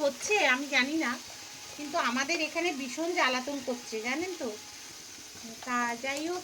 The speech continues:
এইখানে হলুদ দিয়ে দিলাম, একটু কালারটা যাতে, আহ, ফ্যাসফ্যাসে না আসে, তার জন্যে একটুখানি এই কাশ্মীরি লঙ্কার গুঁড়োও দিয়ে দিলাম।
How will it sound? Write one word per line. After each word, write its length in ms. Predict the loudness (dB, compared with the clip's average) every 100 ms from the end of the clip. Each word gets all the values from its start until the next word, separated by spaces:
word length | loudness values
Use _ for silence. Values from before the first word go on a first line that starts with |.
| -4
এইখানে 260 | -2 0 0 0
হলুদ 260 | 0 -2 0
দিয়ে 160 | 0 0 0
দিলাম, 300 | 2 2 0 -6 -12 -14 -14 -14 -14 -14 -14 -12 -12 -12 -14 -14 -14 -14 -14 -14 -10 0 0
একটু 160 | 2 0 4
কালারটা 440 | 4 6 4 2 2
যাতে, 220 | 2 0 -2
আহ, 640 | -4 -6 -4 0 2 2 2 0 -2
ফ্যাসফ্যাসে 500 | -2 2 2 2 2 4
না 60 | 6 6 6
আসে, 200 | 4 0 2
তার 140 | 0 0
জন্যে 240 | -2 0 2 0
একটুখানি 460 | -2 -4 -2 0 2 2 -2 -12 -12 -8 -4
এই 80 | -2 0 2
কাশ্মীরি 440 | 2 2 0 2 4
লঙ্কার 340 | 2 4 4 4
গুঁড়োও 280 | 2 0 0 0
দিয়ে 160 | 0 -2 -2
দিলাম। 280 | 2 2